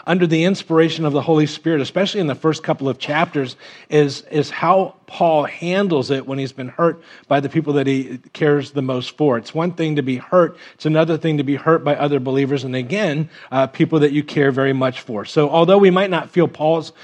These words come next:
pain, every one of us have been through a situation where some bad things have been said about us. We've been hurt by other people. So it's gonna be a little bit different, uh, this week and maybe the next week as we, as we travel through. And I think it's important also to realize that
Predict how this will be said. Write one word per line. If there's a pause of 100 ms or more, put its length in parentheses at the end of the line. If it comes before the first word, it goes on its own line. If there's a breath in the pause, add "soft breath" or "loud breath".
(160 loud breath)
pain,
every
one
of
us
have
been
through
a
situation
where (240 loud breath)
some
bad
things
have
been
said
about
us.
We've
been
hurt
by
other
people. (400 loud breath)
So
it's
gonna
be
a
little
bit
different,
uh,
this
week
and
maybe
the
next
week
as
we,
as
we
travel
through. (360 loud breath)
And
I
think
it's
important
also
to
realize
that